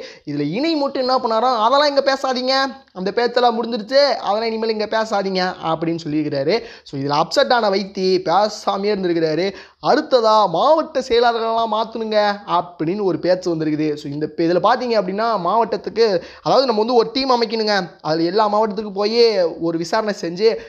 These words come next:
மாவட்ட செயலாளர்கள்லாம் மாத்தணுங்க அப்படின்னு சொல்லி ஒரு பேச்சு எடுத்தோன்னே already அப்செட்டா இருந்த வைத்திக்கு, "ஐயா பாயிண்ட் கிடந்துருச்சு" அப்படின்னு சொல்லி டமால் எந்திரிச்சு,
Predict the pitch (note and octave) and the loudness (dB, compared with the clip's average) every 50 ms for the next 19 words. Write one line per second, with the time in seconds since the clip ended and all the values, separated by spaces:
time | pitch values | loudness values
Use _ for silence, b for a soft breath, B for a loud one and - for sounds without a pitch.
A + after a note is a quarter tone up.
0 | B B B D#3 E3+ G#3 A#3+ A#3+ G3+ G3+ - G3 F#3+ F#3+ F#3 F#3 F#3+ G3+ G#3 G3+ | B B B 0 2 4 4 2 2 -2 -4 -2 0 0 0 0 0 0 -2 0
1 | G3 G3 G#3+ F#3+ - G#3 G3 F3+ F3 F3 E3 - - - E3 D#3+ D#3 D#3+ E3 F3 | 0 -2 -2 -4 -4 -6 -6 -4 -4 -4 -4 -6 -6 -4 -2 -2 -2 -2 -4 -4
2 | D#3+ D#3 D#3+ F#3+ G3+ F3 - E3+ E3+ F#3+ F3+ F3+ D#3+ D3+ C#3 D#3 D#3 E3 F3+ E3+ | -6 -6 -4 -2 -2 -2 0 2 2 2 2 0 -2 -2 0 -2 0 0 0 0
3 | C#3+ B B B B B - D#3 F#3+ A#3 B3+ B3 A#3 A#3 A3+ G3+ F3+ - - A3 | 0 B B B B B 2 4 4 6 6 6 4 4 4 2 2 0 -2 -4
4 | F#3 G3+ F#3+ F3+ E3+ E3 E3+ F3+ E3+ - E3+ E3+ E3+ - - F3+ B3 C4+ E4+ F4+ | -2 0 0 0 0 -2 -2 -4 -6 -10 -6 -6 -6 -4 -2 -2 -2 2 4 4
5 | F4 D4+ B3+ - - A3 B3 C4+ B3 A3+ A#3 A3+ F#3+ F#3 G3+ F#3+ E3 F#3+ F#3+ E3+ | 4 4 4 2 0 -2 -4 -4 -4 -2 -2 -2 -2 -4 -8 -8 -6 -6 -4 -4
6 | E3 D#3+ F3+ E3+ E3 D#3+ D#3 C#3+ C#3 E3 A3+ C4+ - C4 A#3+ A#3 G#3+ G#3+ G3+ F#3 | -4 -6 -8 -10 -8 -6 -4 -4 -2 2 4 4 4 4 4 2 0 -4 -6 -6
7 | F#3+ A3 A3 G#3 | -6 -6 -6 -6